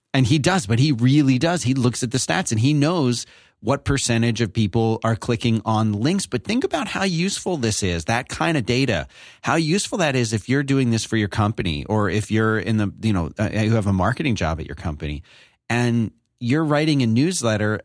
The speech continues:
you really wanna find out what kind of stories people want and what better way can you find out what, you know,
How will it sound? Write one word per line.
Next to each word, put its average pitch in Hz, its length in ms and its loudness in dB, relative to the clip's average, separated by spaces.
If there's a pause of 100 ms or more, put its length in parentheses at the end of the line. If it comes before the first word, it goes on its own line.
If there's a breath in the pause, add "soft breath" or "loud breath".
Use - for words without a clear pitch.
(120)
you 127 260 -6
really 240 260 -2
wanna 190 220 -2
find 165 300 -2
out 208 220 -4
what 117 340 -6
kind 143 640 -2
of 147 120 -6
stories 120 540 -2
people 113 380 0
want 123 480 0 (240 soft breath)
and 127 200 2
what 135 320 -2
better 135 240 2
way 123 240 2
can 123 200 0
you 117 80 2
find 107 260 0
out 107 140 0
what, 110 240 -4
you 113 80 0
know, 98 140 0